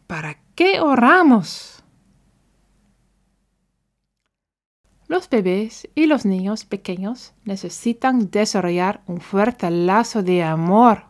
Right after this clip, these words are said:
con nosotros, sus padres, protegiéndolos. Igual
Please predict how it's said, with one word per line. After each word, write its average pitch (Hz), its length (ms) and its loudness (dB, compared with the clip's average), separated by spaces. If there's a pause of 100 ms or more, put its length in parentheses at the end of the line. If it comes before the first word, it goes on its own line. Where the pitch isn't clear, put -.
con - 160 -14
nosotros, 170 760 -10 (640)
sus - 240 -12
padres, - 720 -8 (520)
protegiéndolos. 190 1400 -2 (1900)
Igual 262 500 2